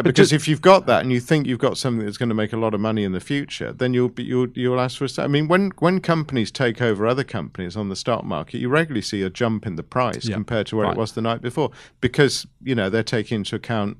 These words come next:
Speaker 2: all, all these other factors. It's been undervalued, actually, and, uh, it's got a stream of profits coming into the future, which the shareholders,
Speaker 1: Yeah.
Speaker 2: uh,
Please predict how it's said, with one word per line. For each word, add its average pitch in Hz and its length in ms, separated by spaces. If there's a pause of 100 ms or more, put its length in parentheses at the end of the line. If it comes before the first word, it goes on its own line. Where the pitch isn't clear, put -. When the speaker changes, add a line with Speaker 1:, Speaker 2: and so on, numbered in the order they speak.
Speaker 2:
all, 98 200
all 104 80
these 107 220
other 110 160
factors. 101 340
It's 78 80
been 95 180
undervalued, 90 560
actually, 90 500
and, 104 320 (400)
uh, 104 440
it's 98 120
got 117 140
a 104 140 (180)
stream 113 380
of - 100
profits - 380
coming 107 260
into 101 160
the 101 80
future, 107 400
which - 200
the 117 80
shareholders, 104 680
Speaker 1:
Yeah. 101 160 (100)
Speaker 2:
uh, 110 300